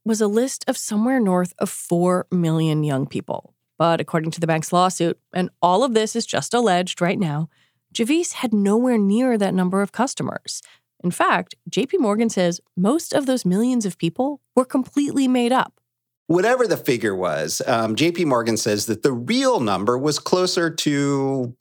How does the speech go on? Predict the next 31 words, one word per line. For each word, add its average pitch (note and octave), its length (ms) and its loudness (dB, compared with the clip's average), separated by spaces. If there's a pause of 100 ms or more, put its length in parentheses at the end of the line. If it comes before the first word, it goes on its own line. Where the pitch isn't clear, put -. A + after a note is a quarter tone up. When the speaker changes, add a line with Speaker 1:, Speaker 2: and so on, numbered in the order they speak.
(240)
Speaker 2:
I G#2 120 -2
think - 180 -8
it F#3 60 -4
was F#3+ 160 -2
three C#3+ 280 -2
hundred B2+ 340 0
thousand F#2 440 0
or E2+ 80 0
something F#2 460 -2
thereabouts, - 760 -2
right? A#2 400 0 (500)
Um, G#2 680 0 (220)
three D3 300 0
hundred F#3 320 0
thousand B2+ 400 0
people F#2 640 -4 (340)
that G2+ 720 -2 (840)
had G#2 460 0
in A#2+ 220 0
some D3 320 0
way, B2 220 0
shape, G#2 400 -2
or F#2+ 100 2
form E2 720 -2 (500)
actually A#2 680 0
engaged G2+ 560 -2
with G2 220 -4
the F#2 80 -6
company F2 840 -2
or F#2+ 220 -2
used G#2 720 -2